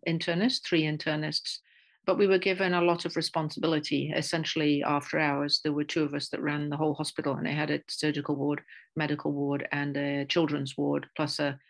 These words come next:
uh, a little emergency room. And, um, so we basically got to do a whole lot of stuff without much help. And, um, I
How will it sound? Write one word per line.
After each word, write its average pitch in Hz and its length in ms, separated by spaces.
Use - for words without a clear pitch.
uh, 139 240
a 151 40
little 151 220
emergency 147 540
room. 139 300
And, 160 440
um, 160 220
so 170 240
we 175 160
basically 190 460
got 151 300
to 151 100
do 156 360
a - 120
whole 165 260
lot 147 140
of 151 80
stuff 147 280
without 151 400
much - 240
help. 208 320
And, 160 520
um, 156 320
I 160 540